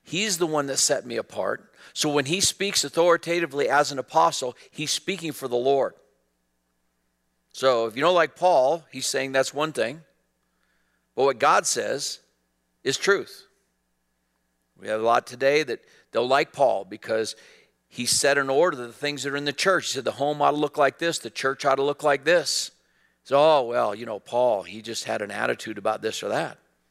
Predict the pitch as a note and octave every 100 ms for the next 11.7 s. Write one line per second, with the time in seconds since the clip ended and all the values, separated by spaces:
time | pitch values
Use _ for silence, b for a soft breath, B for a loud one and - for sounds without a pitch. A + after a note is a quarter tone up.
0 | _ _ _ _ _ _ _ _ _ B2
1 | A#2 D#3+ F#3 b - D#3 E3 F#3 C#3+ D3+
2 | D3 - - G3+ - D3 D3 E3+ _ _
3 | _ _ _ _ - D#3 F3 F3 G#2+ _
4 | _ _ _ b b b C3+ D3 C3 D3+
5 | G3 D#3 B2+ C#3 D3 F#3 F3+ E3 D#3 -
6 | G3 E3+ G3+ - - _ _ _ _ _
7 | _ _ C3+ D3+ - D#3 D3+ D#3 - F3
8 | - E3 - D#3 A#2+ F2 _ _ _ _
9 | _ _ _ _ _ _ _ _ _ _
10 | _ _ _ _ _ _ - - C#3 D#3+
11 | D#3 E3 F3+ C#3 G#2 - -